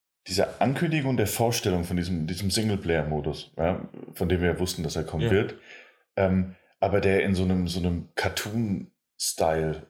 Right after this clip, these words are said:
Speaker 2: Ich hätte es auch
Speaker 1: präsentiert
Speaker 2: geschrieben,
Speaker 1: wurde.
Speaker 2: Comic-Cell-Shading-Look.
Speaker 1: Ja. Und, äh, wirklich gut aussieht, auch wenn ich finde, dass so die, die, die reinen Dialogsequenzen
Speaker 2: Ja.
Speaker 1: zwischen A und B, die waren mir ein bisschen zu steif auf Dauer. Dafür waren sie mir mit bis zu fünf Minuten auch einfach zu lang,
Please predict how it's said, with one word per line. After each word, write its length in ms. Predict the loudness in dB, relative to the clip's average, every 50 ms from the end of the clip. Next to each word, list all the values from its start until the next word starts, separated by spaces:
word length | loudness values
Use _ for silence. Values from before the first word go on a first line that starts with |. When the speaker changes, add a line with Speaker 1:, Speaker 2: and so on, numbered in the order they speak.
| _ -6
Speaker 2:
Ich 180 | -2 0 2 2
hätte 60 | 4
es 80 | 4 2
auch 60 | 2
Speaker 1:
präsentiert 180 | 2 2 0 0
Speaker 2:
geschrieben, 240 | 2 2 2 2 2
Speaker 1:
wurde. 100 | 2 0 0
Speaker 2:
Comic-Cell-Shading-Look. 1400 | 2 2 2 4 4 2 0 0 -4 -8 -8 -4 2 4 4 4 4 2 2 2 2 2 2 0 0 2 4
Speaker 1:
Ja. 260 | 4 4 2 0 -4 -12 -18 _ _ _ -20 -20 -20 -8 _
Und, 180 | 0 2 4 4
äh, 200 | 2 2 4 2
wirklich 320 | 2 2 2 0 -2 -2
gut 200 | -4 -4 0 2
aussieht, 440 | 0 0 0 0 0 0 0 0 0
auch 160 | -2 0 2
wenn 80 | 0 0
ich 120 | 0 0
finde, 200 | 0 0 0 2
dass 180 | 0 0 0 0
so 100 | -2 -2
die, 240 | 0 0 0 0 0
die, 340 | -2 0 0 0 0 -2 -2
die 100 | -4 0
reinen 280 | 2 2 2 2 2 2
Dialogsequenzen 1120 | 2 2 4 4 2 2 0 -2 -2 -4 -4 -2 0 -2 -2 0 -2 -4 -6 -6 -8 -8 -12 _ _ _ _ _ _ _
Speaker 2:
Ja. 240 | -6 -6 -6 -6 -8 -10 _
Speaker 1:
zwischen 280 | -6 -4 -4 -2 -2
A 120 | 0 0 2 0
und 120 | 0 2
B, 140 | 2 2 2
die 160 | 2 0 0
waren 120 | 2 2 2
mir 40 | 2
ein 80 | 2 2
bisschen 280 | 2 0 -2 -2 -4
zu 200 | -2 -2 -2 -2
steif 360 | -2 -2 0 0 0 0 0
auf 180 | -2 -4 -4 -2
Dauer. 380 | -2 -2 0 0 -2 -4 -6 -10 _ _ -20 -20 -20 -20 -20 -20 -20 -4 _
Dafür 240 | -2 0 0 2 4
waren 120 | 4 2
sie 80 | 4 2
mir 120 | 2 2
mit 320 | 2 2 0 -2 -6 -10 -12 -18 _
bis 180 | -4 -2 -2 0
zu 100 | -2 -2
fünf 300 | 0 0 0 0 0 0
Minuten 260 | 2 2 2 2 0
auch 120 | 0 2
einfach 220 | 2 0 0 -2 -6
zu 160 | -4 -4 0
lang, 420 | 2 2 2 2 2 -2 -4 -6